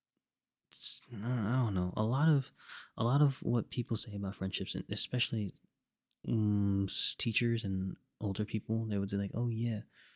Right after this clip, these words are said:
friends come and go, and that's just how life is." And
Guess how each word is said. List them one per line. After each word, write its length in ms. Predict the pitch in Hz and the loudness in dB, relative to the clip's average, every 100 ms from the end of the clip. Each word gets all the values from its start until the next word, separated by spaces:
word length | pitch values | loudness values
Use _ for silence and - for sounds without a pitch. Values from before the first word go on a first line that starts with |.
| _ _ | _ _
friends 400 | - 98 107 113 | -8 -2 0 0
come 200 | - 113 | 0 0
and 160 | 117 113 | 2 2
go, 280 | 101 92 87 | 0 -2 -4
and 100 | 87 | -6
that's 160 | 92 - | -4 -4
just 160 | 101 | -4
how 120 | 113 | -4
life 320 | 98 95 98 92 | -4 -4 -4 -6
is." 340 | 90 - - _ _ _ _ _ _ _ _ _ _ 117 | -10 -12 -18 _ _ _ _ _ _ _ _ _ _ -4
And 400 | 107 107 101 | -2 -2 -4